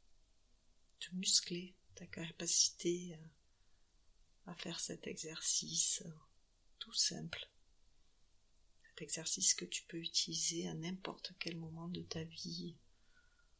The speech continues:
dans les transports,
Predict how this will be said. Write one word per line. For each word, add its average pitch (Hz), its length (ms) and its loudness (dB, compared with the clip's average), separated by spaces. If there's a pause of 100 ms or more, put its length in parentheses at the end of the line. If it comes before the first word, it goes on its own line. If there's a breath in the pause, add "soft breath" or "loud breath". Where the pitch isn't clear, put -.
(880)
dans 165 120 -14
les 156 120 -14
transports, 170 1120 -2